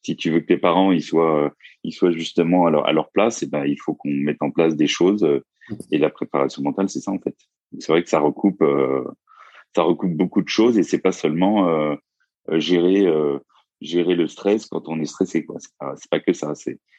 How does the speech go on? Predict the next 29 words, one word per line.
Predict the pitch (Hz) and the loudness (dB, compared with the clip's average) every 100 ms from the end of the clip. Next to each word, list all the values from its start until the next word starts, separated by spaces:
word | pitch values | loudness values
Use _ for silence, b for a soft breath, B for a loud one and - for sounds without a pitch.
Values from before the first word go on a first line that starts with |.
| _ _ | _ _
ça | - | -2
met | 85 | 2
en | 92 | 2
place | 82 98 | 4 2
des | 87 | 4
routines | 82 82 - - - 107 131 - _ _ - | 2 0 -2 -10 0 2 2 -2 _ _ -10
et | |
ça | - 87 | -6 -4
permet | 87 82 98 | -2 0 2
à | 87 | 2
l'enfant | 76 - 107 | 0 0 0
d'être, | 92 - | 0 0
euh, | 76 | 0
on | 71 | 2
va | 71 | 0
dire, | 85 85 | 2 0
dans | 78 | 0
la | 71 | -2
quiétude | - - - 92 104 | -4 -8 -2 0 2
et, | 80 | 2
euh, | 73 69 69 | 2 2 2
et | 73 | 2
pas | 90 | 0
être | 78 82 | 0 0
axé | 69 - | -2 -2
non | 80 73 | -2 -4
plus | - | -6
sur | 95 76 | -6 -2
la, | 71 65 64 | -2 -2 -8